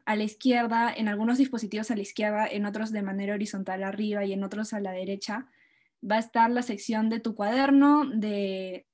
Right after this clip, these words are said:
las secciones y de las páginas, ¿no? Entonces te pen-,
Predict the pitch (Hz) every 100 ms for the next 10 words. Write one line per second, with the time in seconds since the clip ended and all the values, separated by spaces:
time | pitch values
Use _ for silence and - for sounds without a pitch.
0 | _ - 202 202 - 269 277 302 330 -
1 | _ - 226 214 196 170 - 202 - -
2 | - 220 196 240 285 - _ _ _ 214
3 | 214 240 240 233 202 202